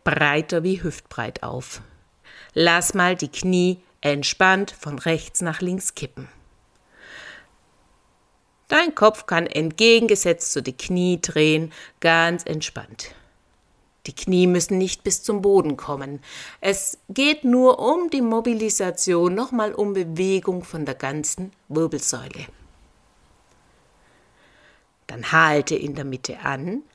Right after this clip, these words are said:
stell die Füße wieder hüftbreit auf und streck mal dein rechtes Bein Richtung Decke.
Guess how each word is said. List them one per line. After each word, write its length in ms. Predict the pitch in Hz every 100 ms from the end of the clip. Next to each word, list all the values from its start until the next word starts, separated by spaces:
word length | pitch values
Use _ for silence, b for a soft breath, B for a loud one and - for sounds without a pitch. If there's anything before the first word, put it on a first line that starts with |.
| _ _ _ _ _ _ _ _ _ _
stell 240 | - 339
die 120 | 339
Füße 480 | - - 214 208 208
wieder 280 | 156 - -
hüftbreit 580 | 196 - - 185 165 -
auf 480 | 151 160 160 - _ B B B B B B B
und 180 | 294 320
streck 420 | - 202 208 -
mal 160 | 185
dein 220 | 165 147 147
rechtes 720 | 139 170 175 - - 196 -
Bein 360 | 143 131 139
Richtung 480 | 143 156 - 214 226
Decke. 360 | 139 - 151